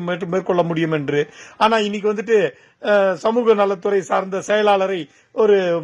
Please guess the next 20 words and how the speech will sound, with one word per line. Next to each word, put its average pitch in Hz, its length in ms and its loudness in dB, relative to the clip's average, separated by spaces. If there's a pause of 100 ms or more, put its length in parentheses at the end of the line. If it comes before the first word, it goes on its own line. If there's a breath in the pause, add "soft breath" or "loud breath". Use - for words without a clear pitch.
மல்டிபிள், 196 760 2
அஹ், 139 280 0 (360 soft breath)
குழு 240 240 4
அமைத்து 190 380 -2
விட்டோம், 196 340 -2 (1040 soft breath)
மல்டி 196 340 0
லெவல் 185 260 2
குழு 190 280 2
அமைத்து 180 340 -2
விட்டோம். 185 320 0 (240 soft breath)
அப்புறம், 196 400 -2
அஹ், 165 720 0 (240 soft breath)
நமது 185 480 2
ஐ 185 180 0
பி 214 120 -8
எஸ் 202 180 -2
அதிகாரி 170 380 -2
கே 190 200 -2
புவனேஸ்வரி 185 500 -2
அவர்களை 170 480 0